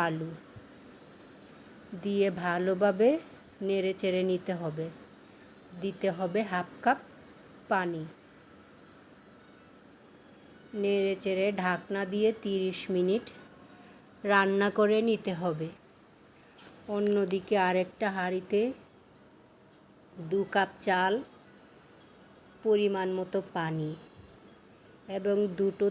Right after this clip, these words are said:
তেজপাতা, ছটা এলাচ, তিন চামচ লবণ, একটা মৌরি দিয়ে পনেরো মিনিট রান্না করতে হবে, চালটা আশি পার্সেন্ট সিদ্ধ হওয়া পর্যন্ত। এইদিকে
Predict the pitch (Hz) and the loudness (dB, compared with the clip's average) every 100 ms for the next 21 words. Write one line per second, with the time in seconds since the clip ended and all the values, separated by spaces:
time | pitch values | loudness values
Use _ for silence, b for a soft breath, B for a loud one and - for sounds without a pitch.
0 | 202 208 196 - 196 185 190 196 - 180 | 2 2 2 -2 -4 -2 -4 -4 -2 -2
1 | 175 196 185 185 180 190 196 - - 196 | -2 -2 0 0 0 -2 -6 -14 -8 -6
2 | 190 190 185 185 185 190 180 175 180 185 | -4 -4 -2 -2 -4 -2 0 0 0 0
3 | 226 175 - 190 185 185 180 175 226 302 | -2 -6 -6 -6 -2 0 0 -2 -4 -6
4 | - - - - - - - - - 170 | -16 -20 -20 -20 -20 -20 -20 -20 -16 -8
5 | 196 190 185 220 - - - - 196 190 | -2 2 2 2 -2 -16 -12 -4 0 0
6 | 185 185 190 196 220 - - - 190 180 | 0 0 0 -2 -4 -10 -20 -10 -4 0
7 | 180 190 196 202 - 214 214 180 202 - | 0 0 -2 -4 -4 -6 -4 -2 -4 0
8 | 190 180 180 185 180 - 208 208 202 - | 0 0 -2 -2 -2 -6 -6 -4 -4 -4
9 | 220 226 - 208 170 185 190 202 202 185 | -6 -6 -4 -4 -2 -2 0 0 0 -2
10 | 165 165 156 - - B B B B B | -4 -6 -8 -12 -20 B B B B B
11 | - - - 196 190 180 196 226 | -20 -16 -4 -2 0 -4 -2 2